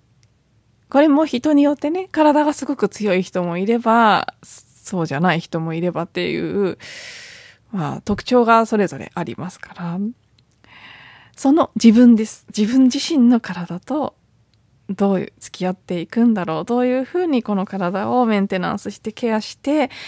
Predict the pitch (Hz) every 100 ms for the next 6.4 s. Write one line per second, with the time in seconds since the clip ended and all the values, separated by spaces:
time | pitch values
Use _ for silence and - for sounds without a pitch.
0 | - - 233 220 - 214 208 208 220 214
1 | 220 233 226 - 240 - _ 202 196 -
2 | - 226 - - 247 240 220 220 233 240
3 | - - - - - - _ _ _ _
4 | _ _ - 302 320 262 - 180 175 -
5 | - 247 262 226 175 147 - - - 196
6 | 196 - 175 -